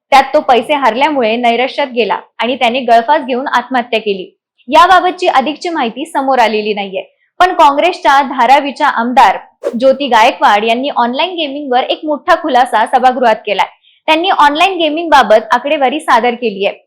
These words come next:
ज्यात सांगण्यात आलंय की ऑनलाइन गेमिंगच्या जुगारात जिंकण्याची शक्यता ही शून्य पूर्णांक शून्य शून्य शून्य सहा टक्के इतकीच असते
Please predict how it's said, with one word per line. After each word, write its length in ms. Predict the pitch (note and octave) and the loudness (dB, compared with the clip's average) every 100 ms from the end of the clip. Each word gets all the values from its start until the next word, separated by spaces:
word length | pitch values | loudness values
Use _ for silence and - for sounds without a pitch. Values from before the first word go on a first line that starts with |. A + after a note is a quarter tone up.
| _ A3+ | _ -2
ज्यात 160 | D4 D#4 | 0 0
सांगण्यात 460 | D#4 A#3+ C#4 F4+ - | 0 -2 0 -2 2
आलंय 260 | C#4 A#3+ G#3 | 2 2 -2
की 140 | C#4 - | -4 -2
ऑनलाइन 380 | B3 B3+ F4 E4+ | -2 0 -4 -2
गेमिंगच्या 460 | D#4 C#4+ D4+ D#4 | -4 -4 -6 -6
जुगारात 460 | C4 A#3+ C4+ A3+ G#3+ A3 | -6 2 2 2 -2 -6
जिंकण्याची 440 | A#3+ B3 B3+ C4+ | -8 -6 -6 -8
शक्यता 580 | - A#3 - D4+ G#3+ A3+ - _ - | -4 -4 -2 0 2 0 -2 _ -6
ही 160 | E4 | -4
शून्य 360 | E4 E4 D#4 F#4+ | -2 -4 -2 -4
पूर्णांक 500 | G4 D#4+ C#4+ D4 B3 G#3 C4 | -2 -2 -2 -2 0 0 0
शून्य 420 | - D#4+ D#4 E4+ F4+ | -4 -4 -2 -2 -2
शून्य 380 | E4 C#4+ C#4+ D4 | -6 -6 -6 -8
शून्य 420 | - C4 B3+ C4+ - | -8 -6 -4 -6 -2
सहा 320 | C#4 C4+ D4+ D4+ | -2 0 -2 0
टक्के 300 | C4+ - G3+ - | -4 -2 -6 -6
इतकीच 360 | A#3+ - D4+ | -8 -6 0
असते 280 | B3 - G#3 | 0 0 -10